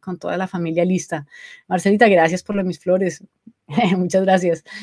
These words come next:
Eh, Cecilia, apenas voy a comenzar el curso y estoy emocionada. Pues imagínate, Cecilia, qué gran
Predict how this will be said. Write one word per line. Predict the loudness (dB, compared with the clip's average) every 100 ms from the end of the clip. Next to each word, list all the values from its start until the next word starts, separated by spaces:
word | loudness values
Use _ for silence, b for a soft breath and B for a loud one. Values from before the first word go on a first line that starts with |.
| -16 -16 -2
Eh, | 4 6 4 4
Cecilia, | 4 6 6 8 8 6 4
apenas | -2 2 4 6
voy | 4
a | 4
comenzar | 2 2 0
el | 2
curso | 0 2
y | 2
estoy | 2
emocionada. | 2 2 2 2 2 2 2 2 0
Pues | -2
imagínate, | 0 4 4 4 2 0
Cecilia, | -4 -2 0 -2
qué | -2 0
gran | 2 4 2 0